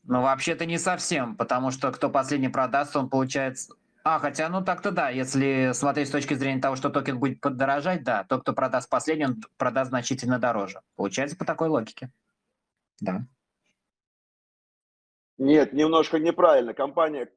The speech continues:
Speaker 2: э, как те проценты, которые платится комиссия, эта компания забирает себе. Соответственно, если будет дешеветь, э, вы будете в минусе, если в последнюю очередь продавать.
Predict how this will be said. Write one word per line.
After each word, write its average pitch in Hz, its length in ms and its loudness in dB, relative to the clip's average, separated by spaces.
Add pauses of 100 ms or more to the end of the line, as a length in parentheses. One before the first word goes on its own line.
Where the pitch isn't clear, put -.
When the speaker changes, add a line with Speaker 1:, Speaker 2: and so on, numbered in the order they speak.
Speaker 2:
э, 135 460 -2
как - 220 -12 (180)
те 165 140 -4 (120)
проценты, 156 460 -6
которые 156 380 -4
платится 156 580 -8
комиссия, 160 560 -6 (220)
эта 131 180 -6
компания 151 480 -2
забирает 120 500 -2
себе. 113 400 -6 (220)
Соответственно, 156 640 -6
если 151 240 -4
будет 147 400 -4
дешеветь, 170 580 0
э, - 60 -20 (240)
вы 123 340 -2
будете 151 320 -2
в 156 60 -6
минусе, 110 400 -6 (280)
если 147 260 -4
в - 40 -20
последнюю 160 420 0
очередь 135 220 -6 (240)
продавать. 113 360 0